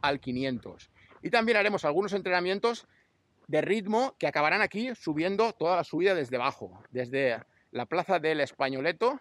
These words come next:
desde la farmacia de Montenegro, que es donde empieza realmente lo más duro de esta subida. Y bueno, pues ¿qué consisten estas series? Pues nos vamos a poner a un ochenta, ochenta y cinco por cien del máximo que podamos ir. Son series de semicalidad, como ya sabéis, las que hacemos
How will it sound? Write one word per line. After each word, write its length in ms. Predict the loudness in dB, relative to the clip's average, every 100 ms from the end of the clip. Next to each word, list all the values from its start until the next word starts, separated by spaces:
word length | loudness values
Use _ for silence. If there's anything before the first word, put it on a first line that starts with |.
| _
desde 300 | -12 -10 -6
la 320 | -2 0 -2 -2
farmacia 640 | -4 -4 -4 -4 -4 -2
de 140 | -4 -4
Montenegro, 640 | -4 -4 -4 -2 -4 -4
que 80 | -6
es 40 |
donde 180 | -6 -6
empieza 240 | -6 -4
realmente 440 | -2 -4 -4 -6 -4
lo 140 | -4 -2
más 180 | -2
duro 320 | -2 -4 -6 -10 _ _ _
de 160 | -10 -8
esta 160 | -6
subida. 480 | -8 -10 -12 -14 -20 _ _ _ _ _ -4
Y 60 |
bueno, 200 | -2 -2
pues 160 | -4 -4
¿qué 120 | -2
consisten 380 | -2 -4 -4 -4
estas 280 | 0 -2 0
series? 340 | -4 -4 -6
Pues 360 | -4 -4 -6 _ _ _ _ _ -4
nos 120 | 2
vamos 200 | 4 4
a 80 | 2
poner 280 | 2 2 4
a 100 | 4
un 140 | 4 2
ochenta, 400 | 2 2 2 0
ochenta 280 | 0 -2
y 60 | -2
cinco 260 | -2 0 2
por 140 | 0
cien 240 | 0 0
del 160 | 0 0
máximo 560 | 0 -2 -2 -2 -2 -6
que 80 | -6
podamos 360 | 0 0 -2 -6
ir. 220 | -8 -10
Son 260 | -8 -6 -4
series 280 | -2 -2 -2
de 120 | -4
semicalidad, 640 | -4 -4 -2 0 0 0 -2
como 140 | -4
ya 80 | -4
sabéis, 260 | -2 -2
las 140 | -2 -6
que 60 |
hacemos 340 | -6 -4 -6